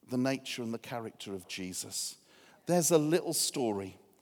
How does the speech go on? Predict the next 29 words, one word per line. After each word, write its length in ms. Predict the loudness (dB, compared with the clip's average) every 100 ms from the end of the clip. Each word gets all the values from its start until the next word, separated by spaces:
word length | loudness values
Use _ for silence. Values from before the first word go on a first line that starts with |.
| _ _ -2
at 200 | -2 0
the 180 | -4 2
end 520 | 4 4 2 -4 -8 -6 -6
of 180 | -4
Mark 340 | -4 -4 -4 -8
chapter 400 | -10 -10 -10 -12
one. 340 | -10 -10 -12 -18 _ _ -20 -18 -10
It's 140 | -4
just 200 | -2 0
this 220 | 0 -2
little 240 | -2 -2 -2
story 420 | -2 0 0 0
right 300 | 2 2 2
at 180 | -4 -4
the 160 | -4
end. 300 | -4 -8 -12 -16 -20 -20 -20 -12 0
I'm 160 | 2 2
just 220 | -2 -2
gonna 200 | 0 0
read 300 | 0 -4 -6
this. 420 | -4 -2 -2 -4 -12 _ _ -20 -20 -20 0
Uh, 200 | 4 4 4
a 60 | 4
man 360 | 6 6 6
with 180 | 2 2
leprosy 680 | 2 0 -2 -4 0 0 -4
came 340 | -2 0 0
to 160 | -4 -6
Jesus 640 | -4 -4 -2 -2 -2 -4